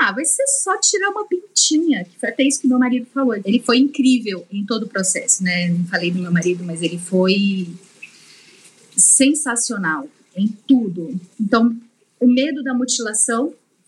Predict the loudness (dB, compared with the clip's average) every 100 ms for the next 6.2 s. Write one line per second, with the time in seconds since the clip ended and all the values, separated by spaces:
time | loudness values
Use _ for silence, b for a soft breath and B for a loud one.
0 | -10 -4 -4 -4 -4 -4 2 0 0 -4
1 | -14 -14 -16 _ -2 0 2 2 0 2
2 | 2 0 -4 -4 -4 -4 b b b b
3 | _ -4 0 4 2 2 -4 -6 -4 -2
4 | -2 -4 -2 0 0 2 0 -2 _ _
5 | -4 0 2 2 0 2 0 0 -4 -8
6 | -10 -14